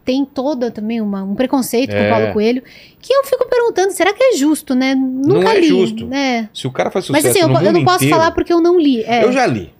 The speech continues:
Speaker 1: É.
Speaker 2: Sinceramente,
Speaker 1: É.
Speaker 2: não gostei, mas eu entendo o valor, entendeu?
Speaker 1: Uhum.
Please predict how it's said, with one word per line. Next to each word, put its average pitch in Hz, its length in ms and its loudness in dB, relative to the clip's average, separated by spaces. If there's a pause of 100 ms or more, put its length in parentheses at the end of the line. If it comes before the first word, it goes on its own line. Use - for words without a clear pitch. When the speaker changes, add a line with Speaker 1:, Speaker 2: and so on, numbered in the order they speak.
(160)
Speaker 1:
É. 196 240 -8 (540)
Speaker 2:
Sinceramente, 135 1080 -2
Speaker 1:
É. 214 180 -8
Speaker 2:
não 147 140 -2
gostei, 120 440 -4
mas 120 200 -4
eu 151 60 -2
entendo 131 400 -2
o 120 40 -4
valor, 135 360 -4
entendeu? 85 360 -12
Speaker 1:
Uhum. 190 160 -10